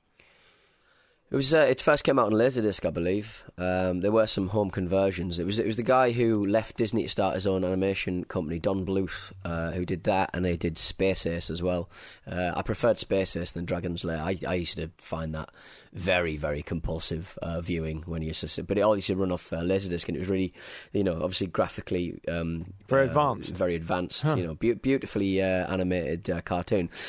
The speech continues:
Speaker 1: Um, but the only problem is, uh, it was, uh, a bit of a shitty <laughs> game.
Speaker 2: Right, so it was all, it was all show and no go, basically.
Speaker 1: Yeah, you'd sort of, you'd sort of, if you wanted to go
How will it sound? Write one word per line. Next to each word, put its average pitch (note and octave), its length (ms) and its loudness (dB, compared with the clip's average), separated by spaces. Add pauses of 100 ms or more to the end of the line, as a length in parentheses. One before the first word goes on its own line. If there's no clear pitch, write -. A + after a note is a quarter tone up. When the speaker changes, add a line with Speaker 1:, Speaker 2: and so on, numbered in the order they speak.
(160)
Speaker 1:
Um, F2 360 2
but - 160 2
the F2+ 80 2
only E2+ 140 0
problem D#2+ 300 -2
is, E2+ 380 -2
uh, D#2 440 -4 (160)
it - 220 -6
was, - 320 -6 (140)
uh, - 80 -10 (200)
a D#2+ 80 -6
bit - 140 -6
of D2 80 -6
a D2 40 -4
shitty D#2+ 380 -2
<laughs> F#2 80 -2
game. B2 200 4
Speaker 2:
Right, D3+ 300 6
so D3 80 0
it - 40 4
was - 80 6
all, E3 140 6
it F3+ 220 4
was C#3+ 100 4
all D#3 100 6
show C#3+ 240 4
and C3 120 2
no B2+ 160 4
go, A#2 240 4
basically. F#2 460 -2 (560)
Speaker 1:
Yeah, D#3+ 380 8
you'd D#3 220 6
sort C#3 260 8
of, C3 80 4
you'd C3+ 120 4
sort B2 220 6
of, A#2 160 -2
if B2 200 0
you C3 80 4
wanted A#2+ 180 2
to A#2 60 -2
go A2+ 180 6